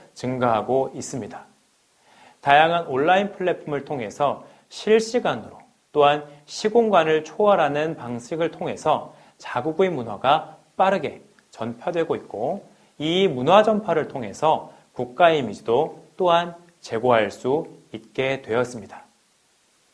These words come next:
그렇기 때문에 이 문화 소비라고 하는 것은 소비에서 끝나는 것이 아니라 국가의 이익과 그리고 국가 이미지 제고로 연결될 수 있기 때문에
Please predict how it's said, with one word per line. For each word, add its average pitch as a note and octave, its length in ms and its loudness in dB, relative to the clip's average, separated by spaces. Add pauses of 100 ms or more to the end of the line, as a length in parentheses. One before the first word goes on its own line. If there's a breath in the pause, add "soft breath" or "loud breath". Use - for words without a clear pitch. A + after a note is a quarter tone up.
(180)
그렇기 D3+ 300 4
때문에 D3 560 2 (200 loud breath)
이 C#3+ 160 0
문화 A#2+ 500 2
소비라고 E3+ 500 2
하는 C3+ 180 -2
것은 A2 460 -6 (260 loud breath)
소비에서 A#3 680 4
끝나는 D#3 420 0
것이 B2 280 -2
아니라 A2+ 600 2 (240 loud breath)
국가의 F3 580 4
이익과 A#2 500 -2 (180)
그리고 A2+ 260 -2
국가 C3+ 280 2
이미지 B2 320 0
제고로 A#2+ 580 4 (260 loud breath)
연결될 D#3 640 4
수 - 140 -6
있기 A2 260 -4
때문에 A2+ 560 -2